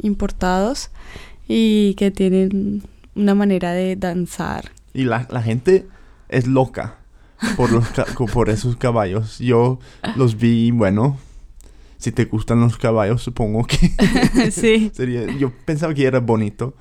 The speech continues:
Speaker 1: Ajá.
Speaker 2: y algo que nunca había visto, pero tampoco podría ver, no sé, n-, no, no soy tan aficionado, yo no creo.
Speaker 1: Sí, es
Speaker 2: Pero
Speaker 1: verdad.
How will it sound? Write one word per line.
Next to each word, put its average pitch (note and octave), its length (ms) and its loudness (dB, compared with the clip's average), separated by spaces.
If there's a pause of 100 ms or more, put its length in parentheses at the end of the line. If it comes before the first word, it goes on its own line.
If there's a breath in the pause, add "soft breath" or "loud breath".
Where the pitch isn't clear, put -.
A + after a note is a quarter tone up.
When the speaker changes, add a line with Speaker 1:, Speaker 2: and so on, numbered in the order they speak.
Speaker 1:
Ajá. G3+ 220 -2
Speaker 2:
y A#2 140 0
algo G#2 260 0
que G#2+ 420 -2 (520 soft breath)
nunca G#2 440 -2
había G2+ 300 -2
visto, A2 520 -4 (500 soft breath)
pero F#2+ 340 2
tampoco G#2 580 -2
podría G#2+ 600 0 (120)
ver, G2+ 480 0 (800 loud breath)
no G2+ 260 -2
sé, G2+ 340 0
n-, G#2 260 0 (160)
no, G#2+ 320 2
no A2+ 140 4
soy A2+ 220 0
tan G#2+ 180 -2
aficionado, G2+ 720 -2
yo G2 100 -6
no G2 140 -6
creo. G#2+ 320 -4 (160)
Speaker 1:
Sí, A3 500 0
es G3 160 -2
Speaker 2:
Pero D#3+ 260 -2
Speaker 1:
verdad. G3 280 0